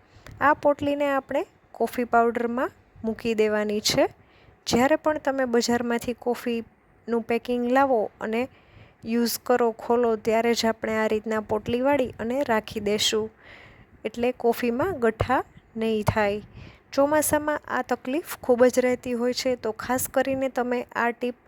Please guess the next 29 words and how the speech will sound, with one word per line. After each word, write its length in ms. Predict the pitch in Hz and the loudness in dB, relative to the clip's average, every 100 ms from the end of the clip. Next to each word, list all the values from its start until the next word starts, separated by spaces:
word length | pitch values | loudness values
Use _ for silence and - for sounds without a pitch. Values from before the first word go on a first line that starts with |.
| _ | _
એક 160 | 233 233 | -8 -4
વખત 340 | 214 214 269 - 254 | -6 -2 -2 -2 -10
ચોક્કસથી 640 | - 226 233 226 - 294 370 | -6 -2 -2 -2 -2 0 0
ટ્રાય 340 | - - 220 | 0 2 2
કરજો. 560 | 214 226 214 - 214 208 _ _ _ _ _ _ _ _ | 2 -2 -2 -4 -4 -6 _ _ _ _ _ _ _ _
તો 80 | - | -4
તમારી 400 | 254 277 277 277 | 0 2 4 2
કોફી 440 | 262 - 247 - 254 | 0 -4 -4 -2 0
પાવડર 460 | 240 240 240 254 - | 2 2 2 -2 -4
એવો 240 | - 240 262 | -4 -2 0
ને 120 | 269 | 0
એવો 240 | 262 269 | 2 2
જ 100 | 254 | 2
રહેશે, 440 | 254 254 247 269 262 | 2 0 0 0 0
બિલકુલ 500 | 233 233 226 233 226 | 0 -2 0 -4 -4
પણ 280 | - 247 403 - | -2 -4 -4 -8
જામશે 580 | - 220 214 202 269 311 | 0 0 0 0 2 2
નહીં. 480 | 262 226 214 202 214 - - - - | 2 -2 -2 -4 -6 -14 -20 -10 -4
તો 80 | |
આ 200 | - 254 | 2 2
ટીપ 200 | 262 269 - - | 2 -2 -4 -4
તમને 260 | 254 254 | -2 -2
કેવી 380 | 247 247 254 262 | -2 -2 0 0
લાગી, 360 | 262 262 262 254 | 0 0 -2 -4
મને 240 | 233 226 | -4 -4
ચોક્કસથી 600 | - 226 226 220 - - | -4 -4 -2 -4 -4 -6
કમેન્ટ 420 | - 220 220 214 | -2 -2 -2 -4
કરીને 500 | - 220 233 247 339 - | -2 0 0 0 -2 0
જણાવજો 720 | 240 220 214 208 - 202 | 0 2 2 0 -2 -2